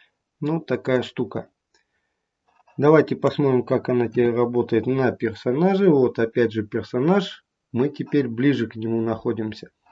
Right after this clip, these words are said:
Выбираем, делаем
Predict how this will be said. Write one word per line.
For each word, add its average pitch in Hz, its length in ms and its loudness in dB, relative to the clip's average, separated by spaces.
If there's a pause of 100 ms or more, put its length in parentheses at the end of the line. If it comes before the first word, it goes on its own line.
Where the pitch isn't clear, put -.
(880)
Выбираем, 127 760 4
делаем 120 580 4